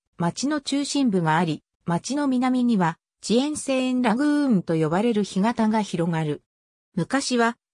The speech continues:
アヘンが公然と取引される悪の巣窟のように言われていたが、現在ではアヘンの取引はほとんどなくなった。現在では悪の巣窟の悪名を逆手に利用し、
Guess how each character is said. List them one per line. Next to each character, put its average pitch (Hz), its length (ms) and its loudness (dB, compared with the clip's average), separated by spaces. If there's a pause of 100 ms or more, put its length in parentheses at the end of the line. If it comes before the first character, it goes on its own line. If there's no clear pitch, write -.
ア 262 120 2
ヘ 311 220 -4
ン 220 120 2
が 165 120 -2
公 220 240 0
然 208 260 2
と - 240 -2 (220)
取 247 200 2
引 - 40 -6 (140)
さ 185 220 -4
れ 208 100 0
る 208 160 0
悪 220 200 0
の 185 120 4
巣 - 140 -6
窟 254 120 2 (280)
の 240 120 2
よ 240 140 2
う 202 60 4
に 170 160 0
言 151 80 -2
わ 165 100 0
れ 214 100 0
て 220 120 0
い 196 100 2
た 190 160 -4
が、 156 220 -4 (280)
現 294 220 0
在 196 220 2
で 165 120 0
は 147 220 0 (220)
ア 214 140 0
ヘ 320 200 -2
ン 254 60 2
の 202 120 2
取 208 260 0 (160)
引 208 80 2
は 170 120 2
ほ 165 160 -2
と 233 160 0
ん 214 80 2
ど 180 120 0
な 165 120 -2
く - 120 -6
な 185 120 2
っ 180 140 -6
た。 160 200 -6 (680)
現 294 220 0
在 190 220 2
で 165 120 0
は 151 220 0 (220)
悪 269 280 -2
の 240 120 2
巣 196 120 -2
窟 262 120 2 (240)
の 202 200 2
悪 196 240 -2
名 240 200 2
を 226 80 0
逆 214 300 -4
手 247 140 0
に 226 140 2
利 185 100 0
用 233 180 2
し、 180 280 -2